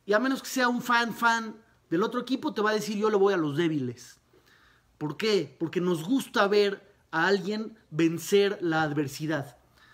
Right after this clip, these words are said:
¿Por qué? Porque nosotros vivimos algo muy parecido. El Talmud nos dice, cuando el ser humano viene al mundo, viene con instinto negativo, viene con Yetzer Hara. El instinto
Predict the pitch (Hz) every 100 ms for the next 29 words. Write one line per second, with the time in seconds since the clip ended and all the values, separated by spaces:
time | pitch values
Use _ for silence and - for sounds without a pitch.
0 | - _ - 165 156 - 175 160 - _
1 | _ _ _ _ - 170 160 170 175 208
2 | 214 240 202 190 202 214 214 185 180 190
3 | 185 185 190 165 151 185 143 107 _ _
4 | _ _ _ _ 151 147 170 220 254 220
5 | 185 226 233 240 190 165 165 202 214 202
6 | 208 202 202 175 165 202 220 214 233 220
7 | - - - _ _ _ - 143 185 208
8 | 214 208 208 - _ _ _ _ _ _
9 | _ _ - 170 170 170 165 - 233 214
10 | 220 196 175 156 151 165 117 - _ _
11 | _ _ - 170 202 196 156 151 - _
12 | - 147 202 214 - 196 180 - 147 180
13 | 165 - _ _ _ - 160 165 262 285
14 | - 269 254 -